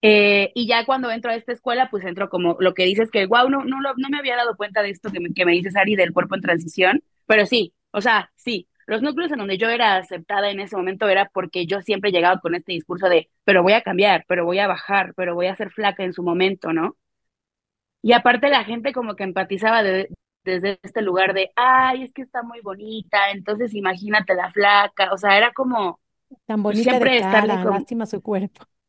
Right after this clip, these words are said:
Speaker 2: Típico
Speaker 1: completo,
Speaker 2: comentario
Speaker 1: siempre me decían
Speaker 2: agresiones,
Speaker 1: de
Speaker 2: claro.
Speaker 1: que, "Estás muy hermosa, pero, ay, si estuvieras un poquito más delgadita, te verías preciosísima". <laughs> O sea, era como, "Ah,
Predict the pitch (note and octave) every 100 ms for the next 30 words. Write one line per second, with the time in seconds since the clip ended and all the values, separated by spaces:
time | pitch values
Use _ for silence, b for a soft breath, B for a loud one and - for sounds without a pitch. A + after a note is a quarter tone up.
0 | _ _ _ _ _ _ _ B3+ G#3+ G#3
1 | A3+ A3+ G#3+ G3+ G#3+ A#3+ G#3 G3+ A3 G3+
2 | G#3 G#3 G3 F3+ _ _ _ _ C#4 C#4
3 | D#4 D4+ D#4+ E4+ D4+ C4 C#4 C#4+ - -
4 | C#4+ _ _ _ _ _ _ - A#3 A3
5 | _ A#3 A3+ B3+ C#4 C#4 C#4+ D4 D#4+ D#4
6 | D#4 D#4+ - D4+ D4+ C#4 C4+ C4+ G3+ G#3
7 | G#3+ B3+ A#3+ G#3 F#3+ F#3+ G3 - G#3+ G3
8 | - G3 F3+ G#3 F#3+ G3 D#3+ C#3 A3 -
9 | A#3+ - A3+ G3